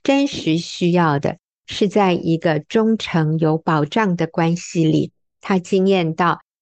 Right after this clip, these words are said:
这个妻子对他不离不弃、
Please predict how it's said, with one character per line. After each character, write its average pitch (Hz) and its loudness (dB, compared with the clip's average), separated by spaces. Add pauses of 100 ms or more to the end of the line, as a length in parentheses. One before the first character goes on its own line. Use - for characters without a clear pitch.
这 196 2
个 170 2
妻 240 -4
子 151 -4
对 196 2
他 175 -2 (640)
不 254 2
离 190 2
不 170 -4
弃、 - -4